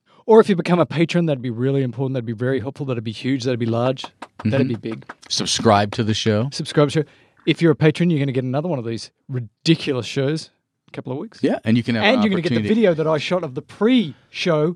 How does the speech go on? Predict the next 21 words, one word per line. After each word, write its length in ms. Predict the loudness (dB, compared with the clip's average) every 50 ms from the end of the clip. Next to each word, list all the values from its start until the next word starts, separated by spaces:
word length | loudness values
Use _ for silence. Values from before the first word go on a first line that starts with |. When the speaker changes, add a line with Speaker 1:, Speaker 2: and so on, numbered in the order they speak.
| -4 _ 0
Speaker 1:
I'm 80 | 2 4
gonna 160 | 4 4 2
Speaker 2:
Mm. 80 | 0 0
Speaker 1:
post 220 | 0 0 0 0
that 160 | 0 0 0 -2 _ -4
right 220 | -2 0 0 0 0
now 240 | -4 -4 -4 -4 -2
as 60 | -2
soon 60 | -2
Speaker 2:
Pre-show 120 | 0 0 -2
Speaker 1:
as 80 | 0
we're 80 | 0 0
Speaker 2:
video. 140 | 0 2 0
Speaker 1:
done. 200 | 0 -2 -4 -6 -12 _ _ _
Speaker 2:
Pictures 340 | -6 -4 -2 -2 -2 -2 0
of 100 | 0 0
us 160 | -2 0 0
in 80 | 0
our 100 | 0 0
T-shirts. 840 | -2 0 0 0 2 2 2 0 0 0 -2 -6 -12 -14 -14 -16 -20 _ _ _ _ _ _ _ _ -8
Speaker 1:
Naked. 600 | -4 0 2 2 2 2 0 0 -2 -2 -6